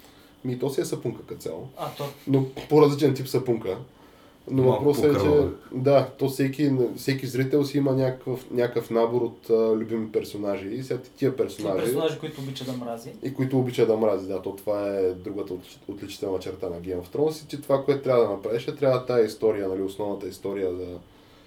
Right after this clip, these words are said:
Speaker 1: там политическите игри на, на тия всичките фракции, плюс, а, нали, инвазията на тия, които са там White Walker-ите.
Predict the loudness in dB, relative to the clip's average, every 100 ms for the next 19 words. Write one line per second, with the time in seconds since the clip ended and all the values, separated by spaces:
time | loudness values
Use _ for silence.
0 | -20 -20 _ 0 2 0 -6 -10 -12 -10
1 | -8 -8 -2 -2 0 0 0 -2 -2 -2
2 | -2 -2 -4 -10 -10 -4 -2 -2 -2 -4
3 | -2 -2 0 0 2 4 4 2 0 -2
4 | 0 0 0 -6 -4 -6 -6 -6 -6 -8
5 | -10 -4 -4 -4 -8 -10 -6 -2 0 -2
6 | -2 -6 -4 -8 -6 -2 -2